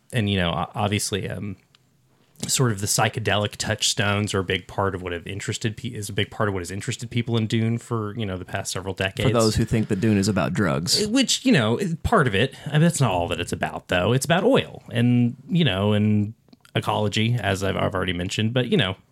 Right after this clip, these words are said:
Speaker 2: And drugs.
Speaker 1: And drugs. The, the spice is a psychoactive chemical, and that's a part of the text and, you know, expanding consciousness and all that. And Herbert's having fun there, and, and Lynch not being really a drug guy, but being, like, a meditation and dreams guy is, like, cool. Is, is definitely, like, kind of into,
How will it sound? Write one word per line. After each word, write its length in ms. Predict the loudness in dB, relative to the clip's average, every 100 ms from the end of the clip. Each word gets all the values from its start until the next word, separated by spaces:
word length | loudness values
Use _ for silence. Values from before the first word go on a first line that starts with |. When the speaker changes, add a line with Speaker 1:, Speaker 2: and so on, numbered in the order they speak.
| _ -2
Speaker 2:
And 120 | 2
drugs. 400 | 2 0 0 4
Speaker 1:
And 140 | 4
drugs. 400 | 4 -2 -6 -10 -10 0
The, 160 | 2
the 140 | 4 2
spice 340 | 2 2 4
is 160 | 4 4
a 40 |
psychoactive 640 | 4 2 4 2 2 -2 -4
chemical, 400 | -2 0 0 0
and 80 | 2
that's 160 | 0
a 60 | -2
part 240 | -2 -2
of 40 | -2
the 60 |
text 480 | -2 0 0 -2 -4
and, 180 | -4 -2
you 80 | -2
know, 200 | -2 -4
expanding 420 | -8 -2 0 0
consciousness 580 | -2 -4 -4 -6 -8 -8
and 80 | -4
all 140 | -4
that. 200 | -2 -4
And 160 | -4 -8 -12 -20 -20 -20 -8
Herbert's 340 | 2 2 2 2
having 300 | 0 0 -4
fun 280 | -2 0 0
there, 260 | 2 2
and, 140 | 2 2
and 160 | 2
Lynch 240 | 4 2 2
not 200 | 0 2
being 200 | 2 2
really 240 | 2 0
a 40 |
drug 320 | 0 2 2 4
guy, 200 | 4 4
but 200 | 2 2
being, 200 | 2 2
like, 200 | 2 2
a 20 |
meditation 640 | 2 0 0 0 0 -2
and 100 | 0
dreams 400 | 2 4 4 2
guy 300 | 2 4 4
is, 160 | 2 0
like, 240 | -4 -6 _ _ 0
cool. 400 | 2 4 0 -6 _ -6
Is, 180 | -2
is 120 | 0 2
definitely, 360 | 0 0 0
like, 100 | 0
kind 140 | 0 -2
of 80 | 0
into, 600 | 2 2 2 0 0